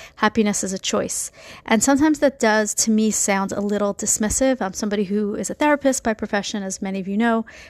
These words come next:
I work with a lot of people who are depressed, clinically depressed. So do we really have a choice to be happy? How, if we have that choice, how can we access that choice? How can we make deliberate decisions that are going to increase our happiness? So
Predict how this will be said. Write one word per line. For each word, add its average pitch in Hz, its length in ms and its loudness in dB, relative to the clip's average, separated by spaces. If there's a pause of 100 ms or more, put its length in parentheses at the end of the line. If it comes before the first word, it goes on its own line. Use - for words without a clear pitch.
(100)
I 220 40 0
work 208 120 2
with 208 120 -6
a 202 40 -2
lot 190 140 2
of 196 80 -4
people 202 220 -6
who 208 80 -2
are 185 100 2
depressed, 240 480 0
clinically 240 380 0
depressed. 208 500 -2 (400)
So 254 320 4
do 311 180 0
we 330 120 6
really 294 260 4
have 240 220 0
a 220 40 -4
choice 226 420 0
to - 100 -6
be 220 120 0
happy? 208 600 0 (300)
How, 247 520 4
if - 180 -2
we 233 100 4
have 226 180 2
that 220 100 2
choice, 208 300 0
how 240 160 0
can 240 120 0
we 226 120 0
access 214 400 0
that 202 160 0
choice? 196 380 0
How 214 160 0
can 214 200 0
we 208 240 0 (460)
make 226 300 4
deliberate 226 500 4
decisions 208 680 0
that 196 260 -4
are 208 120 -4
going 208 200 -4
to - 160 -6
increase 214 360 -2
our 202 80 0
happiness? 208 460 -4
So 202 300 2